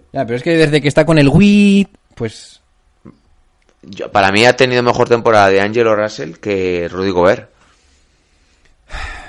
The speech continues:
Speaker 2: Lo siento.
Speaker 1: Es, es
Speaker 2: Es que Rudy
Speaker 1: defensivamente
Speaker 2: Gobert,
Speaker 1: es
Speaker 2: vale, que no ha hecho un mal año, pero
Speaker 1: Bueno, Rudy Gobert no ha sido ni All-Star, por cierto.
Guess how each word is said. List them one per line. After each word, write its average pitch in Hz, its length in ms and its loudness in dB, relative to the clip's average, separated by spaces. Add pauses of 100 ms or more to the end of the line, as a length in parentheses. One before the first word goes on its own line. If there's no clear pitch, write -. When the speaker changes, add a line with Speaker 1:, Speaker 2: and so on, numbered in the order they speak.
(100)
Speaker 2:
Lo - 80 -16
siento. 104 320 -12 (1500)
Speaker 1:
Es, 123 220 -10
es 147 140 -6
Speaker 2:
Es 151 100 -2
que 123 140 2
Rudy - 180 4
Speaker 1:
defensivamente 185 380 6 (100)
Speaker 2:
Gobert, 175 180 -2
Speaker 1:
es 151 180 -8 (140)
Speaker 2:
vale, 120 340 -4
que 73 120 -14
no 107 200 -10
ha 110 40 -6
hecho 123 160 -10
un 135 60 -10
mal 107 160 -4
año, 139 260 -8
pero 98 560 -6 (1500)
Speaker 1:
Bueno, 147 200 -6
Rudy 139 140 2
Gobert 156 220 4
no 160 60 2
ha 151 60 0
sido 143 140 2
ni 135 100 2
All-Star, 123 440 -2
por 110 160 -16
cierto. 139 340 -12